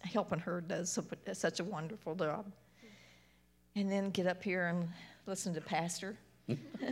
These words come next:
Speaker 1: One minute you're laughing, one minute you're crying,
Speaker 2: Uh.
Speaker 1: one minute,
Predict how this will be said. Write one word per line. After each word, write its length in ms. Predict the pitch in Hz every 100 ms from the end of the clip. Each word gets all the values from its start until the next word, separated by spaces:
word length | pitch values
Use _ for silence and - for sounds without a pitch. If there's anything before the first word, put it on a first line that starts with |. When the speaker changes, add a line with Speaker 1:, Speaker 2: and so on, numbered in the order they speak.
| 226 - - - - - 143
Speaker 1:
One 180 | 190 196
minute 240 | 190 190
you're 100 | 185
laughing, 600 | 180 196 202 - 214 202
one 140 | 185 190
minute 260 | 196 196
you're 60 | 180
crying, 440 | - 190 196 208 196
Speaker 2:
Uh. 320 | 233 240 233
Speaker 1:
one 140 | 220
minute, 360 | 247 220 226